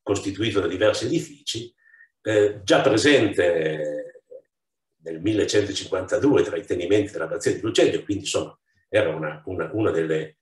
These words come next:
è l'abbazia, è la, è la, è la, è la grangia più a nord del sistema delle grange del, di Lucedio, e, mm, questo, questo, questo, questo borgo, questa,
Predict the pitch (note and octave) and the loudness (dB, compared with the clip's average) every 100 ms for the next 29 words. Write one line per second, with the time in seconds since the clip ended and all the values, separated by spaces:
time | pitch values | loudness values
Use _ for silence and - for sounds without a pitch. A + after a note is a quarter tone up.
0 | _ G2+ A2 A2 - - A2 A2 G#2 A2 | _ -2 4 4 6 4 4 4 2 2
1 | A2 G#2+ A2+ G#2+ G#2+ G#2+ C3 A#2+ - C3 | 2 2 2 4 4 4 4 4 4 4
2 | B2+ D#3 A2 F#2 F2+ F2 E2+ - - G2+ | 6 8 8 6 2 0 -2 -2 0 2
3 | F2 G2 G2+ G2 F2 D#2 - _ _ _ | 2 2 4 2 -2 -8 -10 _ _ _
4 | F#2+ D3 E3 - - F#2 G2 - _ _ | 2 4 4 0 -2 -2 -4 -4 _ _
5 | _ _ - F#3 D#3 - - - - - | _ _ 2 6 6 4 -2 -10 -10 -10
6 | - G#4 - _ _ _ _ _ _ _ | -14 -18 -20 _ _ _ _ _ _ _
7 | _ _ D3 C#3+ - D3+ C3+ A#2+ A2 C#3 | _ _ 2 4 4 6 8 8 6 6
8 | B2+ - A#2+ G#2+ B2+ A#2+ A#2 G#2+ G2+ G#2+ | 4 4 4 4 4 2 2 4 4 4
9 | G#2 - G#2 E3+ A#2+ F#2 A#2 D#3 - - | 0 2 4 6 6 4 4 6 6 2
10 | - - | -6 -6